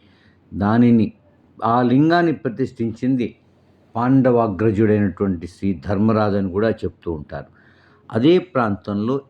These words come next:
ఏడెనిమిది శతాబ్దాల కాలంలో చాళుక్య రాజులు నిర్మించిన మరొక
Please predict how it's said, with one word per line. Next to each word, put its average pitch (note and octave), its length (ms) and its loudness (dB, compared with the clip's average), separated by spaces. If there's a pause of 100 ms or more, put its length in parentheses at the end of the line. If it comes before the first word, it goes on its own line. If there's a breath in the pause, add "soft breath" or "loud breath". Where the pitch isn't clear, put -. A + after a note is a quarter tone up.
ఏడెనిమిది C3 500 2
శతాబ్దాల G2+ 640 -4
కాలంలో F#2+ 580 -4
చాళుక్య B2 720 -2
రాజులు G#2+ 360 0
నిర్మించిన G2+ 600 -2
మరొక F#2 560 -2